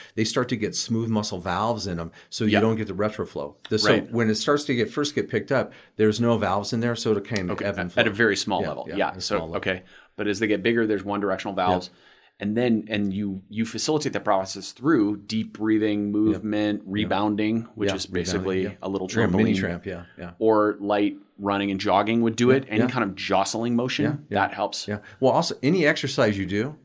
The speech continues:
Speaker 2: Will
Speaker 1: actually
Speaker 2: pump
Speaker 1: pumps
Speaker 2: lymph.
Speaker 1: the lymph in the blood.
Speaker 2: Right.
Speaker 1: And then, so everything below the diaphragm and on the left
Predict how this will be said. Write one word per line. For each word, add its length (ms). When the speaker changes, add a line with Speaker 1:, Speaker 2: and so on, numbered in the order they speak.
Speaker 2:
Will 140
Speaker 1:
actually 220
Speaker 2:
pump 140
Speaker 1:
pumps 240
Speaker 2:
lymph. 100
Speaker 1:
the 60
lymph 160
in 80
the 60
blood. 340
Speaker 2:
Right. 260
Speaker 1:
And 140
then, 340
so 240
everything 440
below 280
the 120
diaphragm 680
and 140
on 120
the 80
left 420